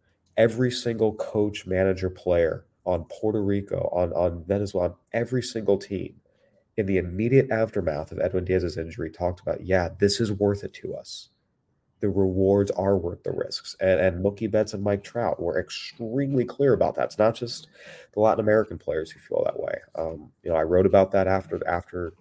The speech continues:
you know, the Team U S A Colombia game, 'cause they, they talked about it, and it was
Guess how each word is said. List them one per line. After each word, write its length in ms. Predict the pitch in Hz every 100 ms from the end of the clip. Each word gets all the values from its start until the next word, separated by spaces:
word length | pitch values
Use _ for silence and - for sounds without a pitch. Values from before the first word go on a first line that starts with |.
| _
you 80 | 87
know, 100 | 87
the 140 | 85
Team 240 | - - 92
U 20 |
S 140 | 87
A 80 | 92
Colombia 400 | - 113 123 85
game, 340 | 78 78 80 87 _ -
'cause 180 | 82
they, 160 | 95 90
they 200 | 90 95
talked 380 | 101 107 147 -
about 260 | - -
it, 140 | 80 76
and 160 | 85
it 100 | 92
was 220 | 85 98